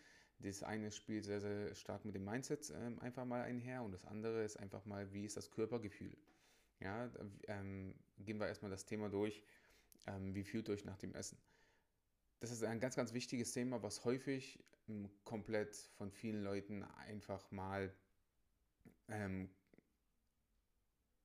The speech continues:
ungeachtet irgendwo liegen gelassen wird. Das macht natürlich gar keinen Sinn, denn ihr solltet immer auf euren Körper hören.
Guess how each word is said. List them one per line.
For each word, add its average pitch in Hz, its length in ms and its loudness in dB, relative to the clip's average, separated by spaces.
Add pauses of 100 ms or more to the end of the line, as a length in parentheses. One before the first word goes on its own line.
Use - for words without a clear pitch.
ungeachtet 107 680 0
irgendwo 101 280 -2
liegen 95 220 -2
gelassen - 420 -4
wird. - 180 -14 (640)
Das 104 180 2
macht 110 220 0
natürlich 107 260 -2
gar 101 100 -4
keinen 95 180 0
Sinn, 98 280 0
denn 104 380 2
ihr 98 120 -4
solltet 101 380 0
immer 139 340 0
auf - 120 -2
euren 104 260 2
Körper 107 300 4
hören. 98 280 0